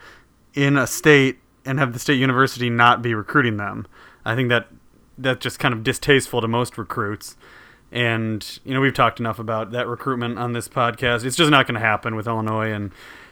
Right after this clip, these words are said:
Nick for whatever reason. Um, let's move on. We got a question here from Phil Smith. Says, "Love the show. After reading Joe's midseason awards and seeing an amazing week from both Bennett and Thornton, are the coaches from these teams still your top two candidates for coach of the year?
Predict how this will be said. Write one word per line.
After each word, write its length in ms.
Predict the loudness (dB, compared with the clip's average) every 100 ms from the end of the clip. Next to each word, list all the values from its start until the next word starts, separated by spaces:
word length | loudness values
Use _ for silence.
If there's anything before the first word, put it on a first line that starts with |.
| _
Nick 200 | 0 0
for 180 | 0 0
whatever 340 | 2 2 2
reason. 420 | -6 -8 -8 -8 -10 -14 -8
Um, 420 | -4 -4 -6 -12
let's 180 | -14 -4
move 260 | 0 2 4
on. 240 | 4 4
We 60 | 2
got 140 | -2 -8
a 60 |
question 320 | -2 0 2 2
here 80 |
from 160 | 0 -4
Phil 220 | 2 2
Smith. 520 | 2 2 4 4 2 -16 -20 -20 -20 -6
Says, 220 | 0 2
"Love 220 | 6 6
the 60 | 4
show. 480 | 4 6 8 6 4 0
After 240 | 0 4
reading 280 | 6 8 8
Joe's 260 | 8 8 8
midseason 540 | 4 4 2 2 2
awards 640 | 2 6 8 6 4 -2 -14 -20 -8
and 100 | -6
seeing 180 | 4 4
an 80 | 6
amazing 560 | 4 4 4 6 4 6
week 240 | 4 4
from 140 | 0
both 260 | 0 0 2
Bennett 280 | 4 4 0
and 120 | -6
Thornton, 480 | 2 2 2 -6 -10 -16 -20 -8
are 80 | -4
the 80 | 2
coaches 360 | 6 6 6 0
from 140 | 4
these 200 | 4 4
teams 360 | 4 6 6 2
still 260 | 2 4
your 140 | 6 6
top 280 | 6 4 4
two 140 | -4
candidates 480 | 0 2 2 0 -2
for 140 | -8
coach 300 | -2 -2 -2
of 80 | -6
the 60 | 2
year? 380 | 2 2 -2